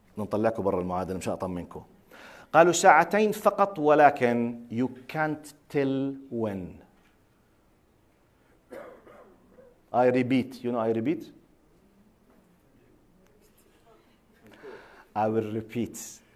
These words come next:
هم ساعتين صح، ولكن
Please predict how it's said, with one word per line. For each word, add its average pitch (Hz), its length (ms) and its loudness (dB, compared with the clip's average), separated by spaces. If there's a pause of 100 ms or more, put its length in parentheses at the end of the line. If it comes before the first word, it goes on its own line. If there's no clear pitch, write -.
هم 127 180 -2
ساعتين 127 600 -2
صح، - 500 -8
ولكن 120 800 -2